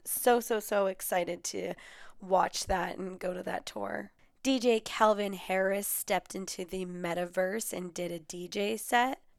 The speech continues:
Pico, which is a V R headset company, partnered with Wave, which is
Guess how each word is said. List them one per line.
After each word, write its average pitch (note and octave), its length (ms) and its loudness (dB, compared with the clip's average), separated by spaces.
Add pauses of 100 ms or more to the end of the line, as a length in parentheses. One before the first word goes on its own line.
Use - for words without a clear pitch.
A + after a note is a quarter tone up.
Pico, B3+ 520 6
which A3+ 340 0
is A3 340 2
a G3 260 0
V G#3 220 -2
R G3 280 4
headset - 720 0
company, G#3+ 640 0
partnered F#3 560 -4
with F3+ 200 0
Wave, F#3+ 540 -2
which F#3 260 0
is F#3 300 -2